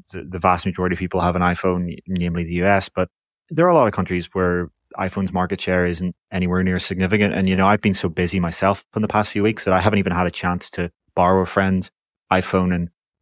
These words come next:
uh, use it. And you're having a few people in the comments say things like that.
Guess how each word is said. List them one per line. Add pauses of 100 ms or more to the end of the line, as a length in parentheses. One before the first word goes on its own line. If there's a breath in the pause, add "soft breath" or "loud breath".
(120)
uh,
use
it.
And
you're
having
a
few
people
in
the
comments
say
things
like
that.